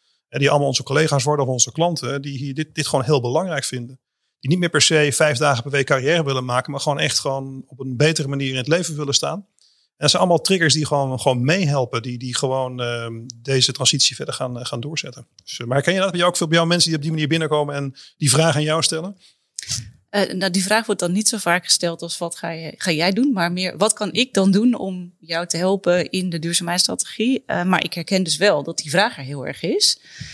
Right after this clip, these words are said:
Speaker 2: Ehm, ja, dat, dat, dat is zeker zo. En ik denk ook dat je als werkgever daar een antwoord op moet hebben om eh, deze doelgroep aan je te kunnen binden en de talenten, eh, binnen te houden. Dus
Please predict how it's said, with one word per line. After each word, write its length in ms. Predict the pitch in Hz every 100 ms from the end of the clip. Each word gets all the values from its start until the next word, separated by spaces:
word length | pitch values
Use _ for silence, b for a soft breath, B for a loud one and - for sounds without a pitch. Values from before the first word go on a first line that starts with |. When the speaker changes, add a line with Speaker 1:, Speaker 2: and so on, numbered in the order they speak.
| B
Speaker 2:
Ehm, 720 | - 160 156 151 147 147 151 151
ja, 160 | - 151
dat, 160 | - - - -
dat, 200 | 156 135 -
dat 200 | 151 -
is 120 | -
zeker 300 | 160 170 185
zo. 240 | 170 170
En 80 | 220
ik 100 | 165
denk 140 | 156
ook 100 | 147
dat 160 | 139 151
je 100 | 147
als 160 | 151 -
werkgever 440 | 147 - 175 175
daar 120 | 151
een 60 | 156
antwoord 380 | - 190 185 156
op 140 | 143
moet 120 | 160
hebben 360 | 139 143 156 170
om 300 | 151 156 170 _ _
eh, 260 | 160 151 147 -
deze 280 | - 160 160
doelgroep 540 | 156 190 - 156 175 -
aan 200 | 160 175
je 80 | 156
te 100 | -
kunnen 260 | 151 151
binden 340 | 147 233 190 131
en 120 | 147
de 100 | 147
talenten, 580 | 170 165 165 156 147 143
eh, 160 | 143
binnen 240 | 156 196 190
te 100 | 131
houden. 380 | 120 117 -
Dus 200 | 135 143